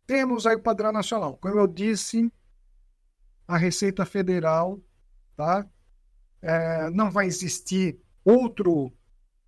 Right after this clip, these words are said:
outra empresa, né, que, que trabalha com o padrão nacional, tá? Então, o componente, a lib,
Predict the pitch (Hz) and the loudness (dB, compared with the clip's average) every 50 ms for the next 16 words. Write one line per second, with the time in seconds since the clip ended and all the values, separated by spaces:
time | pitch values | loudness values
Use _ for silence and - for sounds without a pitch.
0 | _ _ - 190 208 202 208 185 185 175 160 - - 185 190 196 220 226 220 208 | _ _ 6 6 6 6 4 0 -2 -2 -2 -2 0 2 4 4 4 2 0 0
1 | 220 233 233 233 - _ _ _ _ _ _ _ _ _ _ _ _ _ - 151 | 0 0 0 0 -2 _ _ _ _ _ _ _ _ _ _ _ _ _ -4 0
2 | 175 196 220 220 196 _ _ _ _ _ _ _ _ _ _ - 190 202 202 196 | 0 0 0 0 -4 _ _ _ _ _ _ _ _ _ _ -8 -6 -4 -4 -4
3 | 196 185 160 160 156 135 _ _ _ _ _ _ _ _ - 185 185 - 196 185 | -6 -6 -8 -12 -18 -20 _ _ _ _ _ _ _ _ -8 -4 -2 0 0 0
4 | 180 180 180 185 190 185 175 - - 175 - 190 175 165 170 175 175 180 175 - | 2 2 2 2 2 0 -2 -6 -6 -2 0 0 0 0 0 -2 -2 -2 -2 -2
5 | - 196 180 147 - - _ _ _ _ _ _ _ _ _ _ _ _ - 143 | -4 -4 -4 -6 -6 -10 _ _ _ _ _ _ _ _ _ _ _ _ -4 -4
6 | 160 175 175 - _ _ _ _ _ _ _ _ _ _ _ _ _ - 160 165 | -4 -4 -8 -14 _ _ _ _ _ _ _ _ _ _ _ _ _ -2 -2 -2
7 | 165 170 - 196 185 190 202 220 233 214 190 - _ _ _ _ _ _ _ _ | -2 -2 0 0 2 2 2 0 -2 -4 -6 -10 _ _ _ _ _ _ _ _
8 | _ _ - 277 302 277 277 - - - 226 214 196 220 240 226 214 202 208 220 | _ _ 6 8 8 8 6 4 2 2 2 4 2 0 0 0 0 0 -2 -4
9 | 208 - - 254 247 240 - _ _ _ _ _ _ _ _ _ _ _ _ _ | -6 -4 -4 -2 -2 -4 -6 _ _ _ _ _ _ _ _ _ _ _ _ _
10 | _ _ - 208 220 220 214 214 214 214 196 180 220 226 214 196 | _ _ -2 0 2 2 2 2 0 0 -2 -4 -6 -6 -6 -8